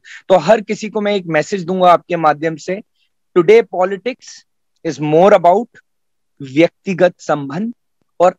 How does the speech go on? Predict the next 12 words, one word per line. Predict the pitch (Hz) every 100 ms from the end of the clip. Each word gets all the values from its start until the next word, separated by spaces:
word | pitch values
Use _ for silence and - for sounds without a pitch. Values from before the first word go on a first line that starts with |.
| -
अपने | - - 208
संबंधों | - - 151 151 180 190 208
को | - 220 - _
इस्तेमाल | - - 160 143 151 180
नहीं | 165 170 190
करना | 170 143 139
है, | 131 123 _ - _
अपने | 156 175 190
संबंधों | - 147 147 165 175
को | 180 175
भुनाना | 143 147 147 151
है, | 143 127 135